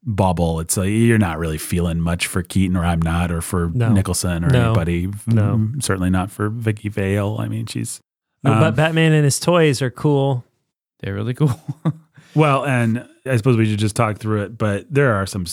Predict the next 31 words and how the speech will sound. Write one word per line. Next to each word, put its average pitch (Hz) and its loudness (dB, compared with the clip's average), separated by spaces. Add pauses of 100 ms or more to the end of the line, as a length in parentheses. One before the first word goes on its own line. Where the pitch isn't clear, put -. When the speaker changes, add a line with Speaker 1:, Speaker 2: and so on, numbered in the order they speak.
Speaker 1:
there 135 4
is, 101 -2 (560)
there 147 4
are 107 0
some 104 -2
operatic 95 0
highs 87 0
in 87 0
this 87 -4
movie, 90 0
like 92 0
when 90 0
he 90 0
is 92 -2
taking 87 -4
her 95 -4
to 87 -6
the 92 -2
Batman, 87 -2
the 113 0
Batcave, 87 -2
and 104 0
Speaker 3:
Mm-hmm. 120 4
Speaker 1:
Elfman's 127 4
Speaker 2:
Yeah. 113 4
Speaker 1:
music 107 4
just - -2
goes 95 2
crazy, 90 0
and 82 -4
it's 87 -2